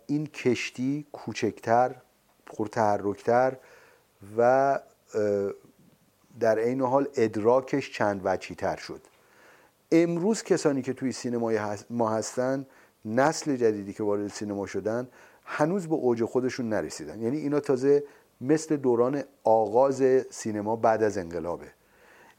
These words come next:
اینا در حقیقت بیگ بنگ اتفاق افتاده، انفجار بزرگ اتفاق افتاده. اینا تازه شروع کردن به درک موقعیت و زمان خودشون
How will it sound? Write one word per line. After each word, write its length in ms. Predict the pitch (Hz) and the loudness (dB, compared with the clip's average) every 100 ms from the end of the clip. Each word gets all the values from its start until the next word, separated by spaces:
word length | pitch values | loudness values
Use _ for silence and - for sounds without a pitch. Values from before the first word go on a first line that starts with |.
| _ | _
اینا 280 | 160 156 202 | 0 4 6
در 200 | 196 147 | 4 4
حقیقت 400 | 131 123 143 151 107 | 4 4 2 0 -6
بیگ 240 | 104 117 98 | -6 -6 -2
بنگ 400 | 110 131 156 147 | 0 0 0 -6
اتفاق 460 | 123 - 120 120 131 | -6 -4 2 4 4
افتاده، 460 | - 127 110 107 117 | 0 -2 0 -2 -2
انفجار 520 | 110 101 101 110 117 | -6 -4 -2 0 0
بزرگ 380 | 107 95 107 104 | -2 -2 -2 -2
اتفاق 420 | - 92 98 107 | -6 -4 -2 -2
افتاده. 520 | 104 107 87 87 92 _ - - - _ _ | -4 -6 -6 -8 -10 _ -20 -20 -20 _ _
اینا 220 | - 185 226 | -2 0 0
تازه 460 | - - 147 151 | 0 4 4 4
شروع 380 | 190 - 131 165 | 0 -2 -2 0
کردن 440 | 160 147 143 151 | 2 2 2 -2
به 100 | 143 | 0
درک 580 | 120 98 117 143 156 - | 0 2 4 4 0 0
موقعیت 600 | 151 117 104 107 107 123 | 0 0 0 2 2 2
و 80 | 120 | 2
زمان 420 | 98 101 95 107 | 2 0 0 -2
خودشون 500 | 104 98 78 - - | -2 -6 -6 -12 -20